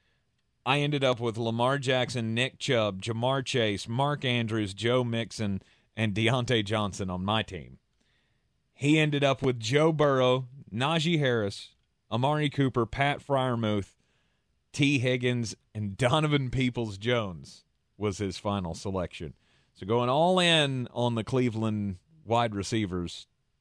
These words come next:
despite the quarterback issues that they're gonna have this season. But,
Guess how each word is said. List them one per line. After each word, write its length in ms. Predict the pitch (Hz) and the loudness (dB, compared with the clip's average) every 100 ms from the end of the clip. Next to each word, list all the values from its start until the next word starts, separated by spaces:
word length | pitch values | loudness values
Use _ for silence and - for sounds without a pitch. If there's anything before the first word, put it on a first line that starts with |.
| _ _ - | _ _ -20
despite 400 | 101 - 107 - | -18 -4 -4 -4
the 60 | |
quarterback 500 | - 110 87 78 76 82 | -6 -6 -4 -6 -10 -10
issues 360 | 78 71 62 | -12 -12 -14
that 160 | - 78 | -14 -10
they're 120 | 87 | -10
gonna 200 | 82 76 - | -10 -14 -12
have 260 | 90 67 - _ _ _ | -12 -12 -16 _ _ _
this 220 | 147 151 | 0 0
season. 280 | - 165 160 | 2 0 4
But, 220 | 302 302 | 4 2